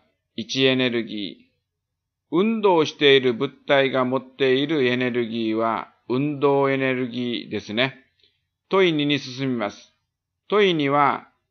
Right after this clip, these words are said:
十四節の問二、十五節の問二でやった位置エネルギー、運動エネルギーの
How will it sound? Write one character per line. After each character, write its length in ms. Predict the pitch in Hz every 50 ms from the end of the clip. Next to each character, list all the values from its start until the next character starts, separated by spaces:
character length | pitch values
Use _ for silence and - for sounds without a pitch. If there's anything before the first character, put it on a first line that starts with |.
| _ _ -
十 340 | 120 139 175 196 202 208 202
四 300 | 202 202 208 202 202 180
節 340 | - 170 156 - - 131 123
の 320 | 127 143 147 131 101 - -
問 320 | - 147 156 151 139 127 117
二、 260 | 117 110 90 - - _ _ _ _ _ _ _ _ -
十 340 | 107 131 160 175 180 180 175
五 160 | 165 180 170
節 300 | - 180 170 - - 147
の 180 | 135 131 123 117
問 380 | 117 139 147 151 151 143 135
二 100 | 131 131
で 160 | 117 127 120
や 140 | 117 117 117
っ 180 | 113 - - _
た 320 | - 120 117 101 78 - _ _ _ _ _ _ _
位 120 | 120 127
置 180 | 127 - 160 165
エ 100 | 165 165
ネ 160 | 165 160 160
ル 200 | 156 151 156 156
ギ 500 | 139 143 147 147 143 143 117 - - _ _
ー、 60 | -
運 260 | 143 156 160 160 151
動 360 | 151 160 156 151 151 151 151
エ 100 | 151 151
ネ 160 | 147 147 147
ル 180 | 143 143 143 143
ギ 260 | 135 143 143 143 139
ー 40 | 139
の 220 | 139 135 131 -